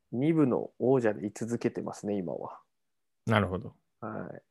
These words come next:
Speaker 1: い。いいのか悪いのかちょっとよく、よくわかんないですけど。まあ、頑張りたいと思います。
Speaker 2: はい。野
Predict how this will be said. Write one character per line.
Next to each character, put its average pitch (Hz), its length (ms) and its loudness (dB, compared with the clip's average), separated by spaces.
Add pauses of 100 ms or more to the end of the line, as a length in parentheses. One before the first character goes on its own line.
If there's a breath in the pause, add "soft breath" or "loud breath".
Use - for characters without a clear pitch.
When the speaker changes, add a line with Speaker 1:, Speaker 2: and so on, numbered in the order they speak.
(480)
Speaker 1:
い。 135 60 0
い 131 40 4
い 123 40 4
の 113 100 4
か 90 60 2
悪 104 160 4
い - 20 0
の 101 60 0
か 98 100 0
ち - 60 -20
ょ - 20 -20
っ - 20 -20
と 82 80 -2
よ 90 340 -2
く、 - 60 -8
よ 107 120 2
く - 80 -2
わ 92 80 0
か 92 80 -2
ん 90 40 -4
な 76 60 -6
い 85 40 -4
で - 20 -6
す - 80 -20
け - 100 -14
ど。 - 100 -16 (1500 soft breath)
ま - 40 -12
あ、 - 20 -12
頑 104 200 0
張 104 80 0
り 101 60 -2
た 104 80 -2
い 101 60 -4
と - 80 -12
思 - 140 -10
い - 40 -12
ま - 140 -16
す。 - 400 -20 (260)
Speaker 2:
は 104 140 4
い。 95 160 -6 (1700)
野 101 200 0